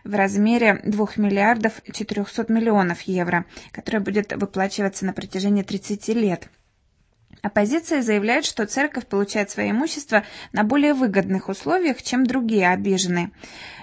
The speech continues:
Кроме того, ей не нравится, что нет точных списков имущества, которое будет, э, выдаваться религиозным организациям, и нельзя якобы исключить того, что церквям вернут имущество, которое им никогда не принадлежало.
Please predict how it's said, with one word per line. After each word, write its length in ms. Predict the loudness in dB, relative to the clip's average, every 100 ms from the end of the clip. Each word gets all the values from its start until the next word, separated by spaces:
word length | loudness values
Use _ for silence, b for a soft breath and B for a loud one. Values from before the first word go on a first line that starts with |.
| -6
Кроме 280 | -2 0 0
того, 240 | 0 2
ей 80 | 2
не 100 | 4
нравится, 460 | 4 2 2 -4
что 180 | -4 0
нет 220 | 0 0
точных 360 | -2 -4 -4 -4
списков 540 | -4 -4 -2 0 -2
имущества, 540 | 0 0 -2 -4 -6 -4
которое 360 | -4 -4 -4
будет, 340 | -2 -4 -4 -4
э, 160 | -4 -2
выдаваться 640 | 0 2 2 0 0 0
религиозным 640 | 2 -2 -2 -4 0 2 2
организациям, 800 | 2 2 2 2 2 0 0 -2 B B
и 200 | -4 0
нельзя 480 | 2 2 2 2 2
якобы 480 | 2 0 0 -2 -2
исключить 460 | -2 -6 -6 -4
того, 280 | 0 2 2
что 160 | 0 -4
церквям 520 | -4 -8 -2 0 0 B B B
вернут 400 | -4 0 0 0
имущество, 520 | -2 -2 -4 -6 -6
которое 420 | -4 -2 0 0
им 60 | 2
никогда 440 | 2 2 0 2
не 120 | 0 0
принадлежало. 840 | 0 2 2 2 2 2 2